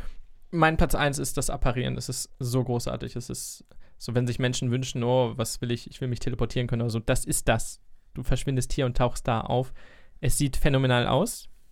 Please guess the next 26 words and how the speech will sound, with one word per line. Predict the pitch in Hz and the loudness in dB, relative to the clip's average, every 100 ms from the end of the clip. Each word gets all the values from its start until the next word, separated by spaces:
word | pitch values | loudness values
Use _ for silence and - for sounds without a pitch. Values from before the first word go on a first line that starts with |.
| - - - - - - | -20 -20 -20 -20 -18 -12
Am | - 123 | -6 -4
Anfang | 135 147 143 | 0 0 0
ist | - | -2
es | 131 | -2
noch | 127 | 0
sehr | 123 127 | 2 4
dieses | 123 117 123 - - - - | 4 2 0 -2 -8 -12 -8
im | 147 131 131 | -4 0 4
Wirbel | 135 160 160 | 6 6 4
verschwinden, | - 147 - 147 147 | 2 0 -4 -4 -6
später | - 135 127 | -4 0 0
ist | 120 | 0
es | 120 | -2
mehr | 120 | -2
so | 117 | 0
ein | 120 120 - | -2 -4 -8
weißer | 120 117 117 117 | 0 0 2 0
Dampf | - 120 160 - - | 0 0 0 -8 -20
quasi, | - 151 151 151 | -8 -4 -4 -2
so | |
ein | 120 113 | -4 0
Puh. | - - - - - - - - - - - - | 0 0 -8 -18 -20 -20 -20 -20 -20 -20 -20 -2
Es | 139 - | 0 2
ist | 139 - - | 0 -4 0
so | 139 127 | 2 4
hübsch. | 123 - - - | 2 -2 -6 -8